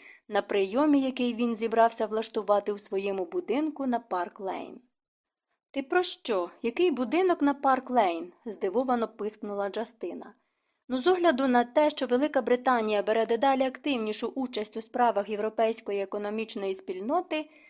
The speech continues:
і мені доводиться проводити в Англії багато часу, тому я вирішив, що мені зручніше буде мати якесь постійне помешкання. От я й орендував будинок на Парк Лейн»,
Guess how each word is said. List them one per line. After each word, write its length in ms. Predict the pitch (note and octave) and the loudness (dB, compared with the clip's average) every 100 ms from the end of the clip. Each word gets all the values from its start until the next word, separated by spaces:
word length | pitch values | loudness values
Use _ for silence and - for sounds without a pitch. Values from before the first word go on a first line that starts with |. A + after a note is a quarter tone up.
| _ | _
і 80 | - | 0
мені 220 | E4 D#4+ | 4 4
доводиться 500 | C#4 C4 C#4 A#3 A#3 | 4 4 4 4 2
проводити 520 | A3 A#3 A#3 A#3 A3 A3 | 0 -2 2 0 0 2
в 100 | A#3 | 2
Англії 380 | G#3+ G3+ G3+ | 2 0 -4
багато 460 | F#3+ G#3+ A3+ G3+ F3+ | 0 0 0 -2 -6
часу, 560 | - C#4 D4 D4 C4+ C4 _ _ _ _ _ | -4 -2 -2 -2 -8 -8 _ _ _ _ _
тому 240 | - C#4 D#4 | 0 2 4
я 140 | B3 | 2
вирішив, 600 | A3+ F#4+ F#4 F4+ E4+ D#4+ | 2 2 4 2 2 0
що 180 | - E4 | 2 2
мені 280 | D4+ D#4+ E4 | 2 2 2
зручніше 640 | B3 B3 - E4 A4+ F#4 | 0 -2 -2 0 0 2
буде 260 | C4+ D4 C#4 | 2 2 4
мати 380 | B3 C#4 C#4+ C4+ | 4 2 0 0
якесь 300 | B3+ B3+ B3+ | 0 -2 -2
постійне 540 | C4 B3+ C4 B3 B3 | -4 -4 -2 2 2
помешкання. 880 | B3 D#4 D4 F#3 - F3 F3+ F#3 - _ _ _ _ | 2 0 2 0 -4 -6 -6 -8 -10 _ _ _ _
От 220 | F#4+ G4+ | 0 4
я 100 | F#4 | 6
й 80 | F4 | 6
орендував 580 | D4 C4 A3+ A#3+ B3+ G3+ | 6 4 4 6 6 4
будинок 480 | G#3 C4+ D#4+ C#4+ | 0 2 4 2
на 120 | B3 G#3+ | 0 0
Парк 360 | G#3 G3 F#3+ | 0 0 -2
Лейн», 340 | F#3 E3 - | -4 -4 -6